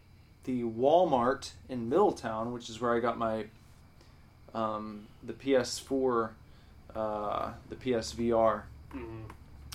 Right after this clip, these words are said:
Speaker 1: on opening night, and, like, no one was there for it. It's like, okay, well, not many people really think of Meijer. It's like, maybe they have some that people just haven't picked up yet.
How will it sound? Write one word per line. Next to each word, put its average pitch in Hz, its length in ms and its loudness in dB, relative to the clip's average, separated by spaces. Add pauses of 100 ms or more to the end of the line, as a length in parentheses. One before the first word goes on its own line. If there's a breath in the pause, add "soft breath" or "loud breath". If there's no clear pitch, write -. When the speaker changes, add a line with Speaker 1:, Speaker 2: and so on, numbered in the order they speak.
(120)
Speaker 1:
on 117 160 -2
opening 113 420 -4
night, 113 360 -2 (360 loud breath)
and, 131 80 -4
like, 127 220 2
no 156 220 6
one 131 260 2
was 107 160 -6
there 117 240 6
for 107 320 -4
it. 104 100 -2 (680 loud breath)
It's - 100 -8
like, 123 180 2
okay, 131 300 2
well, 120 240 4
not 165 260 2
many 151 160 0
people 127 300 -2
really 117 240 2
think 117 260 -4
of 107 100 -4 (520)
Meijer. 110 580 2 (720)
It's - 120 -12
like, 110 140 -4
maybe 135 340 0
they 123 200 4
have 120 320 2
some 104 500 -6
that 107 280 -8
people 113 240 -4
just 110 120 -10
haven't 107 280 -10
picked 113 220 -8
up 147 200 -4
yet. - 260 -8